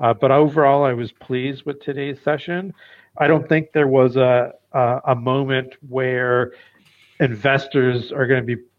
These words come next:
maybe particularly happy 'cause there wasn't that big, "Oh, we have an S S S solid state battery," or something like that. It'll be interesting to watch the stock over the next couple of days. But I think in terms of Tesla's mission,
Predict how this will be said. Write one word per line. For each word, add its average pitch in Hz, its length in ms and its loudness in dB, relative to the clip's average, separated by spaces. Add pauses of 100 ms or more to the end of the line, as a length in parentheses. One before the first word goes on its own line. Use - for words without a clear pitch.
maybe 123 260 -4
particularly 123 460 -4
happy 123 340 0
'cause 113 140 -4
there 123 80 0
wasn't 120 420 -4
that 117 320 -4
big, 123 420 2
"Oh, 131 160 4
we 117 160 -2
have 120 160 2
an 127 80 -2
S 123 220 -4
S - 220 -6 (140)
S 143 180 0 (320)
solid 131 340 2
state 131 320 -2
battery," 117 480 -2
or 113 80 -8
something 120 380 -10
like 117 240 -10
that. 117 280 0 (380)
It'll 135 100 2
be 151 140 0
interesting 139 360 -4
to 123 40 -4
watch 123 360 0
the 110 60 -16
stock 123 460 0
over 117 220 -6
the 117 100 -10
next 120 220 -10
couple 117 320 -10
of 104 100 -14
days. 117 360 -6 (360)
But 131 80 2
I 123 80 4
think 170 400 0 (140)
in 143 140 -6
terms 147 440 -4
of 131 220 0 (200)
Tesla's 123 460 -6
mission, 143 640 -2